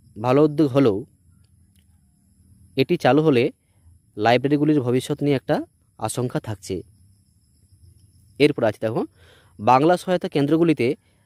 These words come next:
জাতিগত শংসাপত্র ক-, করানো, সরকারি বিভিন্ন ফি জমা, কন্যাশ্রী সহ বিভিন্ন সরকারি প্রকল্পের জন্য অনলাইনে আবেদন করা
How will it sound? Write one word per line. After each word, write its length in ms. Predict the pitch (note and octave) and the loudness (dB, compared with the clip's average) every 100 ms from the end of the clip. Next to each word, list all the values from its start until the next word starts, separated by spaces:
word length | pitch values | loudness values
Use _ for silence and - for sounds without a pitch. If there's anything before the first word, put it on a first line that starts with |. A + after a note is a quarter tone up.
| - | -10
জাতিগত 500 | G#2+ A#2+ - E3+ E3+ | 0 0 2 -2 -2
শংসাপত্র 680 | D#3+ C3 - D3 D#3 - D#3 | -4 -6 -4 -4 -4 -4 -6
ক-, 120 | C3+ - _ _ _ - G#2+ | -6 -14 _ _ _ -12 -4
করানো, 340 | C3 C3+ C#3+ A#3+ - _ _ _ | 2 4 2 -2 -10 _ _ _
সরকারি 380 | - B2 D3 D3 | -4 -2 2 2
বিভিন্ন 340 | B2+ C#3 C#3+ | 2 0 0
ফি 240 | - - C#3 | -2 -2 2
জমা, 320 | D3 D#3 C#4 _ _ _ - | 2 0 -4 _ _ _ -4
কন্যাশ্রী 440 | B2 C#3 D3 D#3+ | -2 -2 -2 -6
সহ 200 | - D#3 | -2 0
বিভিন্ন 300 | C#3 C3 C#3+ | 2 2 0
সরকারি 360 | - B2+ C3+ C#3+ | -2 -4 -2 -2
প্রকল্পের 360 | B2+ C3+ C#3+ | -4 -2 -2
জন্য 200 | C3+ D3 | -2 -2
অনলাইনে 440 | E3+ B2 A#2+ B2 D3 | -2 0 2 2 2
আবেদন 280 | A#2+ A#2 A#2+ | 2 2 0
করা 200 | C3 | 0